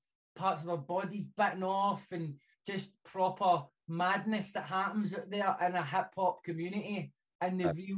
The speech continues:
Speaker 1: world that's not overseen by Creative Scotland. <laughs> Do you know what I mean?
Speaker 2: <laughs>
Speaker 1: And so it's like when I'm going into these venues, whether it's like a nightclub in Chester to perform to thirty-five people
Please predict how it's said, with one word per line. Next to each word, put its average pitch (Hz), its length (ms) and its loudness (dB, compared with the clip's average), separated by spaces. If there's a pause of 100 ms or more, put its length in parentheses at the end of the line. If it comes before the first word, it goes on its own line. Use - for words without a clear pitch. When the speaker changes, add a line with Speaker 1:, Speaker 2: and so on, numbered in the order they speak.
Speaker 1:
world 180 420 4
that's 185 280 -2
not 175 280 2
overseen 180 600 0
by 180 160 4
Creative 175 400 -2
Scotland. 214 840 2
<laughs> - 80 -20
Do 220 60 -6
you - 40 6
know 240 140 8
what - 100 6
I 151 100 2
mean? 247 200 -4
Speaker 2:
<laughs> 175 100 4 (460)
Speaker 1:
And 214 160 -2
so 208 300 6
it's 196 260 0
like 196 240 -2
when 196 140 -6
I'm 190 180 -2
going 196 220 0
into 208 220 0
these 190 280 0
venues, 190 600 0
whether 185 280 4
it's 165 160 -2
like 175 180 -4
a 170 60 0
nightclub 180 600 -2
in 165 140 -2
Chester 180 560 0
to 160 80 -2
perform 175 480 -2
to 160 60 -8
thirty-five 165 640 0 (100)
people 185 540 -2